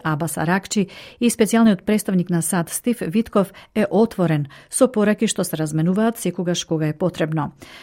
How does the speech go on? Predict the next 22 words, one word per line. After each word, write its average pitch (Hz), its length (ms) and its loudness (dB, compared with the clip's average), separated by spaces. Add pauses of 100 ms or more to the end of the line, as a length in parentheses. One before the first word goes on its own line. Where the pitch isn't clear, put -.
(200)
Господин 247 460 6
Аракчи 214 440 2
на 175 160 4
брифингот 170 520 0
пред 175 220 0
странските 180 580 -2
амбасадори 160 460 -2
во 151 120 -6
Техеран 208 500 2 (300)
изјави 214 380 2
дека 170 180 -2
Исламската 180 560 0
република 196 640 0
е 185 100 0
подготвена 180 600 0
за 160 160 0
војна, 165 340 4 (260)
но 220 260 6
и 214 120 4
отворена 170 540 0
за 160 160 -2
диалог. 151 680 -4